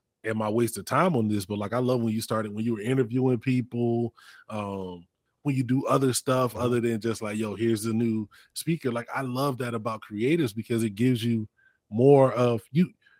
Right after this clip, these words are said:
Speaker 1: you end up following the personality, not the product,
Speaker 2: That,
Speaker 1: you know?
Speaker 2: that, there's a lot of truth to that.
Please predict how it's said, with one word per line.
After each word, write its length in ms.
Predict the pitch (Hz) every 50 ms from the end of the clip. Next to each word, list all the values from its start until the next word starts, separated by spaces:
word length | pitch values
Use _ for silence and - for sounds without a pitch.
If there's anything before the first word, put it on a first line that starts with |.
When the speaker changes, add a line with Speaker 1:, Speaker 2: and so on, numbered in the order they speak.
| _ _ _
Speaker 1:
you 120 | 139 170 -
end 180 | 196 226 226 214
up 100 | 151 127
following 440 | - 175 165 165 160 151 143 139 127
the 80 | 123 120
personality, 840 | - - 143 139 127 - 110 101 110 113 113 110 110 95 101 101
not 220 | 101 104 104 98 -
the 80 | -
product, 600 | 90 - - 117 98 87 80 73 - - _ - - _ _ _ _ - - _ - _ _
Speaker 2:
That, 120 | - 113 117
Speaker 1:
you 60 | 113
know? 80 | 113 117
Speaker 2:
that, 200 | 110 113 175 - -
there's 240 | 147 160 165 139
a 40 | 131
lot 200 | 131 131 120 107
of 60 | 95
truth 260 | - - - 98 87 -
to 80 | - 90
that. 220 | 85 82 85 -